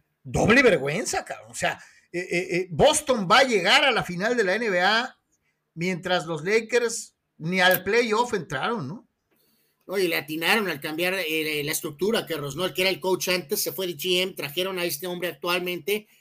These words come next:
Speaker 2: y ha probado ser la diferencia totalmente, ¿no? Y quieras o no, tienen un equipo bastante adecuado para pelearle a los Warriors, ¿eh, Carlos?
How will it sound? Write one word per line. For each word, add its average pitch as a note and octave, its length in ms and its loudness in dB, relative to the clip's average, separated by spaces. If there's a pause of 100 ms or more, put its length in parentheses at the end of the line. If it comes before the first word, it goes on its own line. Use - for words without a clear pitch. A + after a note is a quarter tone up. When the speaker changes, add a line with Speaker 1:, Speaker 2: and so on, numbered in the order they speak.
(160)
Speaker 2:
y D#3+ 80 0
ha E3 140 0
probado F3+ 320 0
ser F3 240 -2
la E3+ 80 -2
diferencia D3+ 520 -6
totalmente, C#3+ 600 -8
¿no? D3 240 -10 (240)
Y E3 320 -2
quieras A#3 300 2
o A3+ 40 0
no, B3+ 160 0
tienen B3 220 -4
un C#4 100 -4
equipo C4 540 2
bastante A3+ 600 -2
adecuado D4+ 720 2 (460)
para F#3 280 2
pelearle G3 440 2
a F4 40 4
los G#3 160 4
Warriors, F#3+ 520 2
¿eh, F#3 100 -4
Carlos? G3+ 480 -8